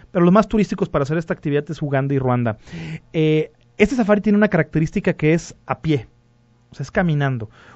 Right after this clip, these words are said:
Uno, uno va caminando por varias horas, o sea, se necesita una condición física, eh, moderada a alta, moderada, digamos,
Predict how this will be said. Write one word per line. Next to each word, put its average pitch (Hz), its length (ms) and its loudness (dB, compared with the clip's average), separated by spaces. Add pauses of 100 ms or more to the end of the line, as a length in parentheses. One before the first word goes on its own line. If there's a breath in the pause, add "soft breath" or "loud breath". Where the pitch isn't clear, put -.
(140)
Uno, 185 380 2
uno 185 200 0
va 185 100 2
caminando 160 580 0
por 139 300 -2
varias 156 420 2
horas, 143 480 2
o - 60 -6
sea, 131 80 -4
se 131 100 -4
necesita 131 240 -4
una 147 220 -6
condición 123 340 -6
física, 127 560 -6 (300 loud breath)
eh, 120 440 -6
moderada 131 680 2
a 131 60 4
alta, 147 380 2
moderada, 160 520 2
digamos, 160 480 0